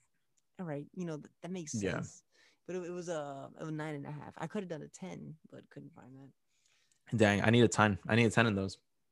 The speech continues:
Speaker 1: Right? For a thousand, that's, that's not bad though, right?
Speaker 2: That's not bad for a one, one out of fifty sneaker. I'll take
Speaker 1: One
Speaker 2: it.
Speaker 1: out of fifty.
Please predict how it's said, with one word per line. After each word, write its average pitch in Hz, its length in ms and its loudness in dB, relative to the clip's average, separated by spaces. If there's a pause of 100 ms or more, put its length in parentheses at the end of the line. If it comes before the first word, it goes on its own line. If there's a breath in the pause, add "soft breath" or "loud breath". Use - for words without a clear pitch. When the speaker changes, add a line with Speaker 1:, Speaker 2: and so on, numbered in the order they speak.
(120)
Speaker 1:
Right? 160 320 -10
For 214 100 -2
a 208 40 -2
thousand, 220 420 -2
that's, 190 180 -4
that's 269 180 -6
not 339 160 -6
bad 269 260 -4
though, 147 120 -6
right? 170 140 -8 (340)
Speaker 2:
That's 196 160 6
not 214 160 6
bad 196 200 8
for 147 120 12
a 139 40 12
one, 151 240 8
one 156 360 8
out 156 160 10
of 131 80 8
fifty 147 240 6
sneaker. 170 420 4
I'll 139 160 10
take 135 180 8
Speaker 1:
One - 80 4
Speaker 2:
it. - 40 2
Speaker 1:
out - 20 -4
of 196 80 -10
fifty. 147 360 -10